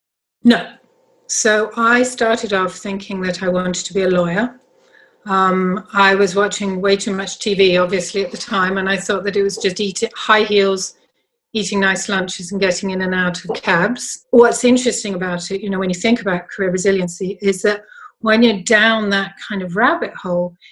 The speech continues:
you have no idea really what the skill set is that you have, because all you think about and all you see when you look around is other people just like you.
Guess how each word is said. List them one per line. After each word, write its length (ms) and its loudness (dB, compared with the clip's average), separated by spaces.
you 80 -4
have 140 -2
no 260 2
idea 440 2
really 320 0
what 540 -4
the 140 -8
skill 360 0
set 440 -2
is 320 -6
that 80 -10
you 180 2
have, 640 -2
because 240 4
all 280 10
you 160 4
think 380 -4
about 460 -8
and 80 -6
all 280 -4
you 120 -4
see 500 -6
when 160 -6
you 120 -6
look 220 -4
around 380 -2
is 100 -4
other 240 2
people 300 -4
just 260 -4
like 240 -2
you. 380 -2